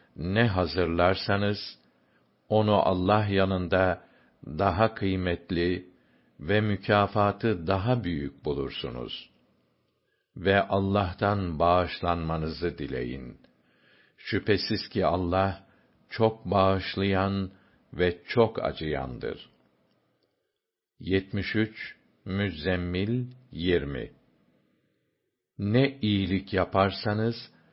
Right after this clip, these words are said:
doğrusu Allah hepsini bilir. İki Bakara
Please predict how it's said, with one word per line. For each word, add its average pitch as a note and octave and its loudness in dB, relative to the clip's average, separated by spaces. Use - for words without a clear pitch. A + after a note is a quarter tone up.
doğrusu G#2 2
Allah G2 2
hepsini F#2+ -4
bilir. C2 -6
İki G#2+ -2
Bakara F#2+ 2